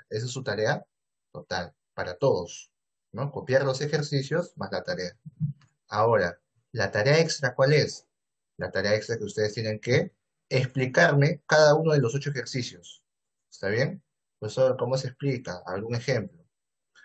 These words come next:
Por ejemplo, acá, ¿qué estás haciendo? Estás haciendo conversión de centesimales a sexagesimales. Me escribes acá, ¿no?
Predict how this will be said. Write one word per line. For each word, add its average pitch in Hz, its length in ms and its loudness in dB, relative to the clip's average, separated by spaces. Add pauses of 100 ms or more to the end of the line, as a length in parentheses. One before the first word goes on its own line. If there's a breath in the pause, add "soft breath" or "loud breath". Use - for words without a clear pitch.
(240 soft breath)
Por 104 120 -4
ejemplo, 101 260 -4
acá, 123 160 2
¿qué 135 60 -2
estás 135 200 4
haciendo? 143 460 2
Estás 117 160 -12
haciendo 123 320 -4
conversión 170 1000 4 (840)
de 107 120 0
centesimales 151 1040 -2
a 156 320 -2
sexagesimales. 98 640 -14
Me 107 80 -4
escribes 117 460 -2
acá, - 340 -16
¿no? 170 240 -10